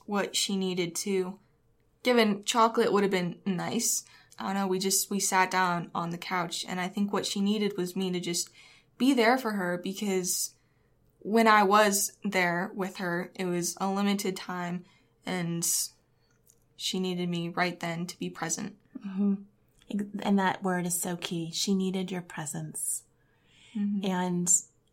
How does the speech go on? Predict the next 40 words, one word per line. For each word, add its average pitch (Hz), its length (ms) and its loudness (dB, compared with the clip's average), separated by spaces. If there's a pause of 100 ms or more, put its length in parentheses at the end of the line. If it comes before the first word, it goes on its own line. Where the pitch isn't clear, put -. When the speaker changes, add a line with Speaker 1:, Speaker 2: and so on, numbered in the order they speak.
(140)
Speaker 2:
even 370 300 0
in 277 120 6
those 196 220 4
moments, 185 720 4
if 196 200 -4
we 185 100 -2
say, 175 720 0 (920)
"I 226 40 -4
don't 311 200 -2
know 254 140 2
what 185 220 -4
to 190 120 -4
say," 165 540 -8 (1120)
or, 190 420 2
"You, 202 180 -2
there 208 180 0
really 302 280 0
aren't 190 300 -2
words 170 600 -2 (300)
for 190 180 -4
this 175 240 -4
situation, - 840 -6 (120)
but 196 140 -2
I'm 185 200 -2
here. 214 340 -4 (800)
I'm 170 100 -4
here 185 220 -4
as 170 160 -6
long 170 200 -4
as 185 120 -6
you 185 100 -2
need 185 140 -4
me 185 80 -6
to 185 100 -8
be 196 140 -6
here." 175 320 -12 (760)
I 185 120 -4
think 190 260 2
of 180 300 2
our 180 180 2